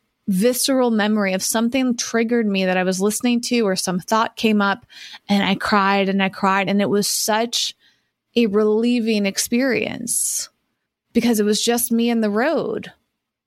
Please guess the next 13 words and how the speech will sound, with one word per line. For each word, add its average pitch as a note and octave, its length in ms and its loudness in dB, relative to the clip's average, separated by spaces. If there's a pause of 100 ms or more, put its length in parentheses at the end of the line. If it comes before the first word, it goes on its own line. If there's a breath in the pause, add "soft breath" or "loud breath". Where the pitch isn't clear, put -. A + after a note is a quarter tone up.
And A#3 180 2
it - 220 -2 (240)
was A3 200 2
so A3 180 2
healing. C4 520 0
And A#3+ 200 0
I'm B3 160 0
actually C4+ 640 -2
anticipating A3 760 0
and F#3+ 120 -2
hoping B3 520 0
that F#3+ 100 0
I G3 320 -2